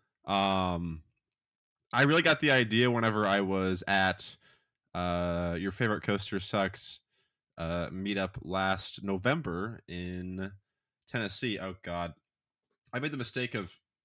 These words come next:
drinking, or I got a Baja Blast right here 'cause the zero sugar one, obviously. Um, because they're only in stores for, like, a fu-, a few months out of the year during the summer, and, uh, I have a feeling that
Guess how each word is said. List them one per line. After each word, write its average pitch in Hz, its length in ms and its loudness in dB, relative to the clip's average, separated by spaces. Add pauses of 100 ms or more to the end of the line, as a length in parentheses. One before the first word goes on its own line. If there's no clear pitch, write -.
(1040)
drinking, 110 540 -6
or 90 300 -4 (260)
I 101 120 -6
got 107 160 -2
a 82 60 -6
Baja 92 320 -2
Blast 82 440 -6
right 78 140 -10
here 76 420 -10
'cause 82 560 -12
the 92 80 -8
zero 90 240 -2
sugar 82 320 -6
one, 76 220 -10 (500)
obviously. 80 640 -6 (380)
Um, 95 420 0
because 113 220 -4
they're 127 140 -2
only 175 460 0 (140)
in 113 120 -2
stores 107 680 -6 (840)
for, 85 100 -8
like, 87 220 -8
a 92 60 -10
fu-, 101 260 0
a - 40 -8
few 120 220 -2
months 107 240 -2
out 104 120 -2
of 95 60 -6
the 90 80 -2
year 107 160 -2
during 98 200 0
the 87 80 -4
summer, 113 400 -10 (560)
and, 85 180 -8
uh, 85 60 -4
I - 60 -6
have 85 100 -6
a 78 40 -10
feeling 85 360 -10
that 82 160 -12